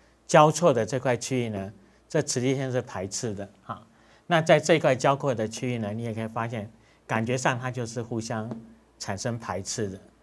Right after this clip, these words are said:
那由磁力线的这个解释，哈，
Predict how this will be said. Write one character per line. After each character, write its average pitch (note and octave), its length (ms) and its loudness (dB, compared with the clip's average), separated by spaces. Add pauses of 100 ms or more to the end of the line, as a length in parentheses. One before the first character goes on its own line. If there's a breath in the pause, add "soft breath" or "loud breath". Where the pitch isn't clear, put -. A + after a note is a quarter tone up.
(440 soft breath)
那 F#3 140 6
由 D#3+ 120 8
磁 D#3 200 2
力 E3+ 120 6
线 E3 220 2
的 A#2 100 0
这 A#2 200 -2
个 G#2+ 420 0 (500 soft breath)
解 B2 240 2
释， C3+ 300 2
哈， A#2+ 340 -4